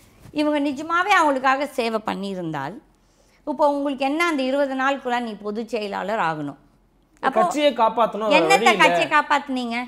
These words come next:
Speaker 1: இப்போ, இப்போ நாலு வருஷம் இந்த கட்சி நடக்கலையா? சரி, விட்டுலாம். எனக்கு வந்து இப்ப இருக்கவங்க அவங்கள அறவே பிடிக்காது.
Speaker 2: ம், ம், ம்.
Speaker 1: ஆனா அதுக்குன்னு சொல்லிட்டு நம்ம வந்து தப்பா பேசக்கூடாது.
Speaker 2: ஓகே.
Speaker 1: ஏன்னா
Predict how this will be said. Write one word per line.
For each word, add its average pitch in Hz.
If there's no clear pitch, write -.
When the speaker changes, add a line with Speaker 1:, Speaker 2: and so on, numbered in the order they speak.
Speaker 1:
இப்போ, 240
இப்போ 269
நாலு 269
வருஷம் 294
இந்த 269
கட்சி 254
நடக்கலையா? 226
சரி, 294
விட்டுலாம். 294
எனக்கு 262
வந்து 294
இப்ப 240
இருக்கவங்க 277
அவங்கள 240
அறவே 254
பிடிக்காது. 190
Speaker 2:
ம், 170
ம், 160
ம். 160
Speaker 1:
ஆனா 285
அதுக்குன்னு 294
சொல்லிட்டு 320
நம்ம 269
வந்து 277
தப்பா 254
பேசக்கூடாது. 190
Speaker 2:
ஓகே. 165
Speaker 1:
ஏன்னா 196